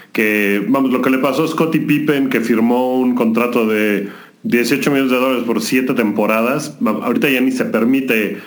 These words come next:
esa longitud de contratos, pero todo este cambio de que los jugadores están firmando contratos de uno o dos años para tener la posibilidad de irse a otra situación, si así les conviene, lo que sea,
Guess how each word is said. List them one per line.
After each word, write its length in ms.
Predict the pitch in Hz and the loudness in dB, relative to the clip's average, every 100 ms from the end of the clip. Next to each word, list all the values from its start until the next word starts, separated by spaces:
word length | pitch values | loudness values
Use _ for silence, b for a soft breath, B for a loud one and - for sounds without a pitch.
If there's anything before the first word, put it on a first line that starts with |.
| B | B
esa 220 | 117 123 | -2 0
longitud 520 | 120 117 120 117 143 | 0 0 0 0 0
de 100 | 143 | 0
contratos, 760 | 127 117 113 123 120 143 175 175 B B B - | 0 0 2 0 0 -2 -2 -4 B B B -2
pero 420 | 131 139 - 113 | 0 0 -2 -2
todo 180 | 170 208 | 0 0
este 220 | 208 202 | 0 0
cambio 340 | 175 170 190 | 0 0 0
de 120 | 185 135 | 0 0
que 80 | |
los 180 | 127 113 | 0 0
jugadores 480 | 117 120 123 147 135 | 0 0 2 0 -2
están 240 | 120 135 | -2 -2
firmando 440 | 127 139 131 139 131 | 0 2 2 0 0
contratos 500 | 113 107 120 139 120 | 0 0 0 0 0
de 100 | 110 | 2
uno 320 | 117 143 147 | 2 2 0
o 40 | 127 | 0
dos 240 | 131 131 | 0 0
años 580 | 127 135 143 143 147 - B B - | 0 0 0 0 -2 -8 B B -4
para 300 | 110 107 110 | 0 0 0
tener 720 | 113 113 120 131 139 143 - - - - - | 2 2 2 0 0 -4 -6 -16 -20 -10 -4
la 220 | 127 123 | -2 0
posibilidad 640 | 117 113 117 113 117 135 | -2 0 2 2 2 2
de 100 | 135 | 2
irse 320 | 131 127 127 | 0 0 0
a 60 | 123 | 0
otra 200 | 123 123 | 0 -2
situación, 680 | 117 101 - - 139 139 139 | -2 -2 -2 0 0 0 0
si 80 | 113 | -2
así 180 | 113 | 0
les 180 | 117 113 | 0 0
conviene, 540 | 113 104 110 131 139 131 | 0 2 2 2 2 0
lo 140 | 110 | 0
que 60 | 110 | 0
sea, 440 | 117 147 175 B | 0 0 -2 B